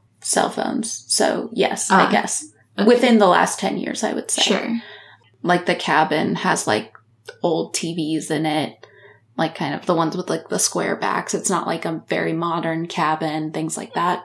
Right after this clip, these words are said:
Speaker 1: So it
Speaker 2: Mm-hmm.
Speaker 1: kind of obscures the fact that, like, it's in modern day. It makes you feel like you're taking a step back,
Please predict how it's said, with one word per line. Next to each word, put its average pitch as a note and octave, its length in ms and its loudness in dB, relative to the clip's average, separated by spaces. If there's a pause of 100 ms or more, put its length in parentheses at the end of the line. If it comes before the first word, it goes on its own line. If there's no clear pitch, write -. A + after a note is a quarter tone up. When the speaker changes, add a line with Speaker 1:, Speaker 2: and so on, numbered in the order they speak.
(100)
Speaker 1:
So F#3 220 6
it G3+ 120 8
Speaker 2:
Mm-hmm. G3 100 10
Speaker 1:
kind G#3+ 160 8
of G3 180 6 (440)
obscures F3 880 2
the - 80 -8
fact - 540 -2
that, - 180 -2
like, F3 200 0
it's F3+ 200 0
in F3 200 0
modern E3 380 -2
day. D#3+ 240 0
It - 80 -4
makes F3 280 0
you F3 80 0
feel E3 220 -4
like - 200 -6
you're F3 80 -2
taking - 420 -4
a - 60 -4
step - 420 -4
back, - 400 -2